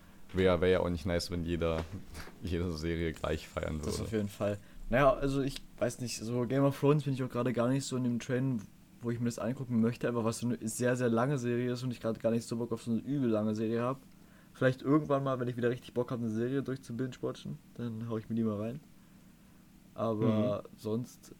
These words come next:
Speaker 2: weiß ich nicht, gerade gar nicht so mein, mein Jam. So Peaky Blinders auf jeden Fall, ich glaub, da schaue ich mir heute Abend circa mal eine Folge an. Oder halt jetzt
Speaker 1: Ja.
Speaker 2: gleich,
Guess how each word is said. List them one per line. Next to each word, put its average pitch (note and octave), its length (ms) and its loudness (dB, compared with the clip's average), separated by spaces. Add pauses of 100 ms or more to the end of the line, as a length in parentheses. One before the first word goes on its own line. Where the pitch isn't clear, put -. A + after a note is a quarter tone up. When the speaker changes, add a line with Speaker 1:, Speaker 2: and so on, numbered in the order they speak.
(420)
Speaker 2:
weiß G#2 180 -8
ich A2 80 -8
nicht, A2+ 200 -6
gerade G#2 280 2
gar G#2 160 -2
nicht A2 160 -4
so A2+ 100 -4
mein, G#2+ 420 -4
mein A2 200 -2
Jam. G#2+ 280 0
So A2+ 120 -4
Peaky B2+ 260 -2
Blinders C#3 400 4
auf C#3 100 -2
jeden D3 140 0
Fall, C#3+ 240 4
ich D3 80 -2
glaub, - 160 -2
da C3+ 60 -4
schaue B2+ 200 -2
ich B2 80 -4
mir B2+ 80 0
heute - 140 -2
Abend A#2+ 160 0
circa C3 160 -4
mal B2+ 80 2
eine A#2+ 120 0
Folge A#2+ 320 -2
an. C#3 200 -2 (2250)
Oder A#2 180 0
halt G#2+ 160 0
jetzt F#2+ 160 4
Speaker 1:
Ja. F#2 60 2
Speaker 2:
gleich, G#2+ 360 0